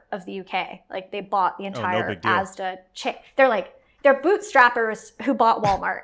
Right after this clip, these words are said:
Speaker 1: you know, it's basically, <laughs> it's basically their story. Um, they started bootstrapped.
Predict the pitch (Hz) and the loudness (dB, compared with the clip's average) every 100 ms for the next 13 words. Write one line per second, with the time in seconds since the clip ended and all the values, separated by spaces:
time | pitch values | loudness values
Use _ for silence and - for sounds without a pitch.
0 | - 240 202 190 233 240 247 254 269 240 | -4 -2 -2 -2 -2 2 2 2 2 4
1 | 233 302 - 403 311 330 - 302 - 269 | 4 0 0 0 0 -2 -4 -4 2 4
2 | 269 269 233 220 226 233 - 202 - - | 4 0 0 -2 -2 -2 -2 -4 -12 -20
3 | - - 240 247 254 370 466 330 220 202 | -6 0 2 2 2 2 2 0 -4 -6
4 | 208 190 | 0 0